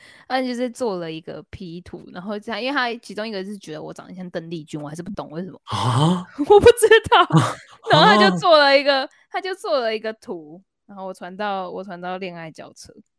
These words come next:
Speaker 1: 他就做了一个图，
Speaker 2: 嘿。
Speaker 1: 哎，两，两张图啦。然后重点是他做的那个，
Speaker 2: 哇靠！
Speaker 1: 他做的那个格式超像，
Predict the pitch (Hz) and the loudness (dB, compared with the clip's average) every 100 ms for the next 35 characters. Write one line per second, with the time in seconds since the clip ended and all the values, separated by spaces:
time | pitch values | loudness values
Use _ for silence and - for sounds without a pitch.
0 | _ _ _ _ _ _ _ _ _ _ | _ _ _ _ _ _ _ _ _ _
1 | _ _ _ _ _ _ _ _ _ _ | _ _ _ _ _ _ _ _ _ _
2 | - 403 392 392 311 220 196 190 - 165 | -8 -4 -2 2 4 2 -2 -6 -8 -14
3 | - _ _ _ _ - - _ _ 220 | -14 _ _ _ _ -18 -18 _ _ -6
4 | 202 185 196 190 214 220 240 214 - - | -4 -4 -8 -4 -4 -4 -6 -10 -12 -16
5 | _ _ _ - 240 302 523 302 277 392 | _ _ _ -4 2 2 2 0 -2 -4
6 | 415 440 294 - 151 - 208 139 131 120 | -4 -2 -2 0 0 2 4 6 8 8
7 | 113 101 494 427 523 508 - 294 403 523 | 6 6 4 2 2 0 0 2 2 0
8 | 453 - 427 440 | -2 2 2 2